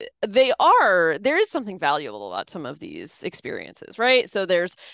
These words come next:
look, anger can be good. Anger seems important and valuable in some ways. Well, so,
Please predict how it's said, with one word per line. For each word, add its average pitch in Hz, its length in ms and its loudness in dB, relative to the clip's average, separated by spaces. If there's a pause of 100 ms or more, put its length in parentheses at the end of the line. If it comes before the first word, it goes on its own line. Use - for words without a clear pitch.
(120)
look, 175 240 -6
anger 220 240 -2
can 381 260 -4
be 220 140 -4
good. 160 380 -2
Anger 175 200 -6
seems 262 260 -12
important 240 400 -6
and 180 120 -4
valuable 156 460 -2
in 143 120 -14
some 139 200 -12
ways. 135 260 -12
Well, 175 140 -4
so, 240 260 0